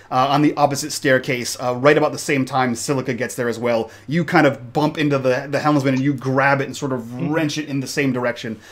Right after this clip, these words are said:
Speaker 1: Uh, you can go ahead and roll me a strength check. It is a, uh, challenge rating of five.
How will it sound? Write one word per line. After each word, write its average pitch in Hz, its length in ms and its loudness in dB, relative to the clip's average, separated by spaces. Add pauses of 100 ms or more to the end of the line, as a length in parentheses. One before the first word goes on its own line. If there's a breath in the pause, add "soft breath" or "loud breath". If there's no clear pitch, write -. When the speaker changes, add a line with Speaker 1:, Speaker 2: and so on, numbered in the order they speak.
(140 loud breath)
Speaker 1:
Uh, 123 180 0
you 165 120 0
can 180 120 -4
go 185 80 6
ahead 170 200 6
and 135 160 4
roll 143 160 6
me 135 180 2
a 131 140 -6
strength 143 520 -4
check. 120 380 -2
It 131 140 -8
is 120 260 -8
a, 117 320 -8
uh, 110 280 -6
challenge 135 280 -2
rating 123 240 -2
of 123 180 -10
five. 117 640 -12